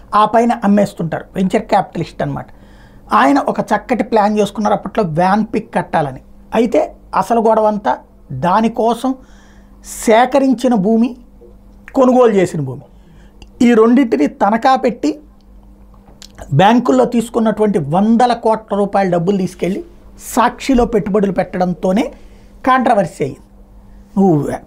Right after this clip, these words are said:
పరిశ్రమ పెట్టడానికి వచ్చినోడివి, పరిశ్రమల కోసం డబ్బులు తీసుకున్నోడివి, తీసుకెళ్ళి సాక్షిలో పెట్టడం ఏంటి అన్నటువంటి పాయింటే ప్రధానమైనటువంటి చర్చకు వచ్చింది. ఆ తర్వాత వివాదాల్లో పట్టడం, ఆ తర్వాత జగన్ మీద కేసుల్లో భాగంగా తను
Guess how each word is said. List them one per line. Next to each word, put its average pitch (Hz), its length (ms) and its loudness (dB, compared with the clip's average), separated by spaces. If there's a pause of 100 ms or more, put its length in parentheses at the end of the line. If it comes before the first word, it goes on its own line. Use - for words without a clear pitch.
(100)
పరిశ్రమ 208 400 0
పెట్టడానికి 240 520 0
వచ్చినోడివి, 202 420 -2
పరిశ్రమల 214 460 0
కోసం 226 320 0
డబ్బులు 214 240 0
తీసుకున్నోడివి, 180 600 -4 (500)
తీసుకెళ్ళి 262 360 0
సాక్షిలో 240 340 0
పెట్టడం 208 340 0
ఏంటి 196 200 -2
అన్నటువంటి 180 380 -2
పాయింటే 175 360 -2
ప్రధానమైనటువంటి 196 880 -2
చర్చకు 165 240 -4
వచ్చింది. - 240 -12 (840)
ఆ 269 60 2
తర్వాత 262 380 2
వివాదాల్లో 233 460 2
పట్టడం, 226 320 -4 (100)
ఆ 202 100 2
తర్వాత 220 420 0
జగన్ 190 320 0
మీద 214 100 0
కేసుల్లో 190 520 -2
భాగంగా 175 440 0 (540)
తను 214 220 2